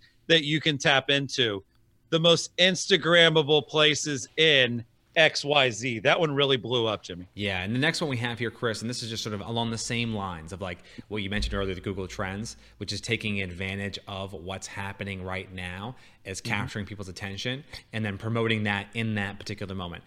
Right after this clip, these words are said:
Speaker 2: Now, this is an evergreen, but this is something you can go back to the well on, you know, annually as an example. So if you can pull this
Speaker 1: Mm-hmm.
Speaker 2: up for us, Eric, this is the Mother's Day campaign that we ran. And
Speaker 1: Yeah.
Speaker 2: as you can see here, it's just, we're just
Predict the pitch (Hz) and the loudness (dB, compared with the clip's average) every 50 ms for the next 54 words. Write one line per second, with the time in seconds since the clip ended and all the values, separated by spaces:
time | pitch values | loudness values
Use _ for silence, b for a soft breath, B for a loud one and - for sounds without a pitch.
0 | b b b 120 127 151 165 208 190 170 143 120 123 - 143 196 214 190 180 117 | b b b 0 2 2 2 2 2 2 2 2 0 0 0 0 2 2 0 -2
1 | 104 120 113 113 110 107 104 110 107 160 160 156 135 160 156 156 147 135 123 117 | 0 0 0 2 0 0 -2 -2 -2 -2 -4 -2 -2 -2 -2 -2 -4 -4 -4 -2
2 | 117 120 110 120 120 110 123 120 117 - 110 101 95 95 101 107 113 113 110 104 | -4 0 0 0 2 2 2 0 0 -2 -4 -4 -2 -2 0 0 0 0 0 0
3 | 98 98 95 92 b b b b b - 107 101 98 - 101 104 110 117 113 110 | -2 -2 -4 -6 b b b b b -6 -4 -4 -2 -2 -2 -2 0 0 -2 -2
4 | 104 95 95 90 87 85 92 87 87 82 82 90 87 87 - 82 85 - 95 107 | -2 -2 -4 -6 -6 -6 -8 -8 -8 -8 -8 -8 -8 -10 -10 -12 -12 -10 -8 -8
5 | 101 101 117 120 117 135 127 107 101 - - 98 95 - 92 92 92 92 90 - | -6 -2 -2 0 0 0 -2 -4 -4 -4 -6 -6 -6 -6 -6 -6 -6 -6 -8 -12
6 | b b b b b b - 120 117 127 107 110 104 104 110 120 139 143 147 127 | b b b b b b -2 0 0 2 2 2 2 4 6 6 8 8 6 4
7 | 107 113 101 98 - - 107 95 92 - 104 95 92 90 87 87 87 85 85 87 | 4 4 2 0 0 -2 -4 -4 -2 -4 -4 -4 -4 -4 -6 -8 -8 -8 -8 -8
8 | 87 87 95 107 - b b b b b - 104 104 101 98 101 120 101 - - | -8 -8 -8 -10 -12 b b b b b -6 -2 -2 0 0 0 -2 -4 -6 -4
9 | - 120 107 117 113 117 - - 131 131 117 113 120 113 110 104 101 B B B | -4 -2 0 0 0 0 -2 0 0 0 2 4 4 4 4 2 0 B B B
10 | B B B - 107 104 - 113 98 - - 113 101 110 104 | B B B -6 -4 -2 -2 -2 -4 -2 -2 -2 -2 -2 -4